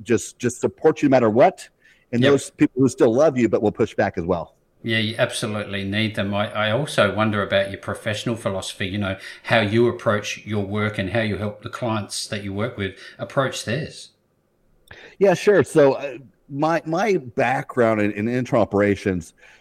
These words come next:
Speaker 1: you know, my goal is always to free up time and resources from C E Os, founders, owner operators, so they can focus on their core business. So,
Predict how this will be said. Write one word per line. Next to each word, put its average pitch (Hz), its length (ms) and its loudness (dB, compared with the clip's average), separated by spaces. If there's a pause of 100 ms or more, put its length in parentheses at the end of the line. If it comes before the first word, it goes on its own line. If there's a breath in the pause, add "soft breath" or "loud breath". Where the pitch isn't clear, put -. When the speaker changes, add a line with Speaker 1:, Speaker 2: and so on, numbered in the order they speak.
(120)
Speaker 1:
you 120 80 0
know, 110 140 4
my 131 260 2
goal 135 260 4
is 104 140 0
always 117 500 0 (140)
to 95 540 2 (640)
free 165 640 -2
up 113 480 4 (220)
time 143 600 -2
and 113 220 -6
resources 107 840 -2
from 101 520 2 (320 soft breath)
C 147 300 2
E 127 40 8
Os, 110 360 4 (160)
founders, 113 580 2
owner 107 260 0
operators, 90 680 2 (340 soft breath)
so 123 120 -8
they 131 140 2
can 143 180 -2
focus 117 440 -2
on 107 80 0
their 98 100 0
core 90 240 0
business. 80 580 -8 (300 soft breath)
So, 113 440 4